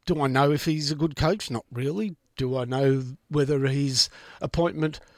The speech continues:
had a positive effect? So much so that North wouldn't have won had he not been at the helm.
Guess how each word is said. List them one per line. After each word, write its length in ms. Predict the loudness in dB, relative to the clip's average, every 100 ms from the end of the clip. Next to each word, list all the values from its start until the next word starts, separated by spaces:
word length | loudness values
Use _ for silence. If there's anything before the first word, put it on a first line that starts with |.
| _ _
had 540 | 0 2 2 0 -8 -2
a 240 | 0 0 0 4
positive 420 | 4 4 2 -2
effect? 460 | -2 -2 -2 -6 -18 _ _ _ -20 -20 -6
So 220 | 4 6
much 180 | 6 0
so 300 | 0 2 2
that 180 | 0 0
North 320 | 2 2 2
wouldn't 300 | -2 0 -2
have 140 | 2
won 360 | 8 8 6 -2
had 420 | 0 2 2 2
he 120 | -2 0
not 240 | -2 -2
been 200 | 0 0
at 80 | 0
the 100 | 0
helm. 320 | 2 2 0